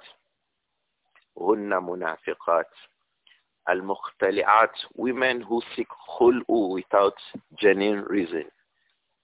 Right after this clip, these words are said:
The Prophet said, alayhi salatu wasalam, "Hunna munafiqat." They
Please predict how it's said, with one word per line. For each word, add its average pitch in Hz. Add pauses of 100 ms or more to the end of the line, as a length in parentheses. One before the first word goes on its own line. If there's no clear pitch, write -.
The -
Prophet 101 (100)
said, 98
alayhi 87 (100)
salatu 82
wasalam, 82 (100)
"Hunna 123
munafiqat." 85 (500)
They 90